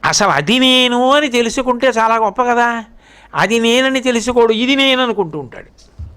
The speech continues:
ఇది నేను కాదురా, అది నువ్వు అన్న జ్ఞానమును బోధ చేసి, అది నేనన్న అనుభూతి కలిగేటట్టు చెయ్యగలిగిన వాడు గురువు.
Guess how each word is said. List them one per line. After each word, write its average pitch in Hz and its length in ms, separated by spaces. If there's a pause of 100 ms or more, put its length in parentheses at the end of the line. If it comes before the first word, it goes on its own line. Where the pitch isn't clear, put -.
(1080)
ఇది 180 200
నేను 220 380
కాదురా, 214 440
అది 254 300
నువ్వు 254 480
అన్న 277 320
జ్ఞానమును 196 840
బోధ 170 420 (200)
చేసి, 185 640 (400)
అది 160 280
నేనన్న 208 580
అనుభూతి 214 720
కలిగేటట్టు 233 640
చెయ్యగలిగిన 175 680
వాడు 196 260
గురువు. 139 340